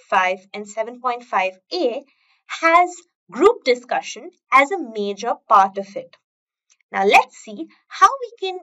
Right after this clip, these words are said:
use these question starters for these three different basic vocabulary categories and come up with a good group discussion. Let's say the group discussion topic that is taken up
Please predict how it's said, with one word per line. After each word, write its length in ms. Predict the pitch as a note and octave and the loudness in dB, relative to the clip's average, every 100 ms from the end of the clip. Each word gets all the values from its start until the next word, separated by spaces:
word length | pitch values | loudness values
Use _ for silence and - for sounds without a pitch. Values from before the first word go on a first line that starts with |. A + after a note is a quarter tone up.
| F4+ | -16
use 380 | G#3+ A3+ C#4 C#4 | -12 -8 -6 -6
these 240 | D#4 F#4+ | -8 -8
question 500 | - - G#3 - A3 | -8 -4 -4 -4 -16
starters 680 | A3 - F3 E3 F3+ F#3+ A#3 _ _ _ | _ -6 -6 -4 -8 -10 -10 _ _ _
for 220 | - D4 | -6 -6
these 280 | C#4+ C#4+ - - | -6 -14 -14 -20
three 320 | - C#4+ G#4 | -10 -4 -4
different 480 | G4+ D4 D4 C#4 C4 | -4 -8 -8 -12 -10
basic 440 | G3 G3 - A3+ _ | -10 -10 -12 -16 _
vocabulary 760 | G#3 G#3 G#3 F3+ G3 A3+ A3 G#3+ | -16 -6 -4 -4 -8 -14 -14 -14
categories 840 | A3 G#3 G3 F#3+ E3 F3+ F4 - _ _ - | -8 -8 -8 -18 -18 -14 -14 -16 _ _ -14
and 180 | G#3 G3+ | -14 -4
come 220 | D4 D#4+ | -4 -2
up 160 | D4 - _ _ | -6 -8 _ _
with 240 | G#3 G#3 | -8 -8
a 80 | G#3+ F3 _ | -18 -20 _
good 320 | A#3+ A#3 G3+ - _ _ _ | -6 -6 -8 -20 _ _ _
group 320 | G#3+ G3+ G3+ | -4 -4 -4
discussion. 540 | G3+ G3+ - F3 - - _ _ _ _ _ _ _ _ _ _ _ _ _ _ _ _ | -18 -8 -6 -6 -10 -20 _ _ _ _ _ _ _ _ _ _ _ _ _ _ _ _
Let's 320 | G#4 C5+ _ | 2 2 _
say 260 | - A3 D#4+ _ - | -4 -4 -6 _ -14
the 80 | |
group 280 | - G#4+ B4+ | -2 -2 -2
discussion 640 | C#4+ D4 - G#3+ G3+ A#3 B3 | -8 -10 -2 -2 -2 -14 0
topic 600 | B3 A#3+ G#3 - _ _ _ _ _ | 2 2 -2 -8 _ _ _ _ _
that 180 | C4 B3+ | 2 2
is 160 | B3+ | -8
taken 400 | - B3 A#3+ C#4 | -8 -8 -8 -4
up 240 | A#3 G#3 | -4 -4